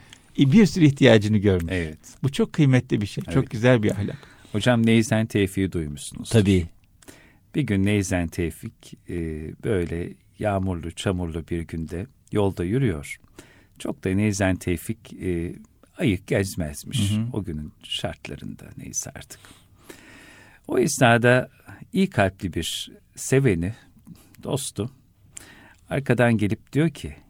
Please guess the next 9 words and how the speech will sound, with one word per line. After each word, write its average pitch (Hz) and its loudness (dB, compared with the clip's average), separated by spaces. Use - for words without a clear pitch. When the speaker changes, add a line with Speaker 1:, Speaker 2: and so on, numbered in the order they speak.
Speaker 2:
yere 92 -10
de 78 -10
o - -12
esnada 135 -10
işte - -16
birkaç - -12
lira 95 -14
para 85 -8
hemen 82 -8